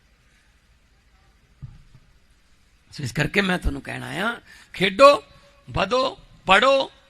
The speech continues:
ਬਿਨਾਂ ਸਿਫਾਰਿਸ਼ ਤੋਂ ਨੌਕਰੀਆਂ ਮਿਲਣਗੀਆਂ। ਕੋਈ ਐਮ ਐਲ ਏ ਜਾਂ ਕੋਈ ਮੰਤਰੀ ਦੀ ਸਿਫਾਰਿਸ਼ ਦੀ ਲੋੜ ਨਹੀਂ ਪੈਣੀ। ਸਿੱਧੇ ਆਓ, ਨੰਬਰ ਲੈ ਕੇ ਆ ਜਾਓ। ਦੁਨੀਆ ਦੀ ਕੋਈ ਤਾਕਤ ਨਹੀਂ ਹੈਗੀ ਜਿਹੜੀ ਤੁਹਾਡੀ ਮੈਰਿਟ ਨੂੰ ਬਦਲ ਕੇ ਰੱਖ ਦੇ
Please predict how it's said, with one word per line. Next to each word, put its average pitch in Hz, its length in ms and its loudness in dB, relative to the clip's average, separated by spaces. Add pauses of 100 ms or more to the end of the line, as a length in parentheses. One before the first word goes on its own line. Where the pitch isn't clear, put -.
ਬਿਨਾਂ 208 280 4
ਸਿਫਾਰਿਸ਼ 214 320 2
ਤੋਂ 240 120 2
ਨੌਕਰੀਆਂ 220 380 0
ਮਿਲਣਗੀਆਂ। 247 440 -6 (200)
ਕੋਈ 226 400 2
ਐਮ 247 300 2
ਐਲ 240 180 -2
ਏ 240 200 0 (340)
ਜਾਂ 214 180 -2
ਕੋਈ 226 380 4
ਮੰਤਰੀ 240 440 -2
ਦੀ 233 100 -4
ਸਿਫਾਰਿਸ਼ 185 320 6
ਦੀ 156 80 -2
ਲੋੜ 127 180 -2
ਨਹੀਂ - 100 -2
ਪੈਣੀ। - 160 2 (1500)
ਸਿੱਧੇ 226 380 2
ਆਓ, 180 200 0 (580)
ਨੰਬਰ 214 360 2
ਲੈ 254 120 2
ਕੇ 262 120 2
ਆ 233 120 6
ਜਾਓ। 277 260 6 (840)
ਦੁਨੀਆ 220 360 8
ਦੀ 262 80 8
ਕੋਈ 262 120 -2
ਤਾਕਤ 233 400 6
ਨਹੀਂ 240 120 6
ਹੈਗੀ 254 140 4
ਜਿਹੜੀ 247 180 0
ਤੁਹਾਡੀ 214 220 4
ਮੈਰਿਟ 202 400 4
ਨੂੰ 196 120 0
ਬਦਲ 175 200 6
ਕੇ 156 140 -6
ਰੱਖ 135 180 -6
ਦੇ 107 140 -10